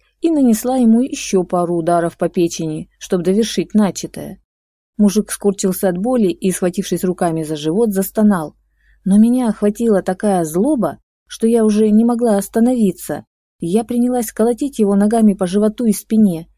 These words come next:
Мне даже показалось, что еще немного, и я просто убью этого подонка.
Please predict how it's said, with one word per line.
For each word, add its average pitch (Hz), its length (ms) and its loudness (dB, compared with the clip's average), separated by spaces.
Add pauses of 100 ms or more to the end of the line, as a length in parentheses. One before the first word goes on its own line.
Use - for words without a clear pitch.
(120)
Мне 220 180 4
даже 226 220 0
показалось, 220 600 0
что 202 160 0
еще 196 240 0
немного, 196 560 0 (160)
и 196 80 0
я 226 120 2
просто 226 380 -4
убью 247 340 2
этого 175 280 0
подонка. 180 640 -2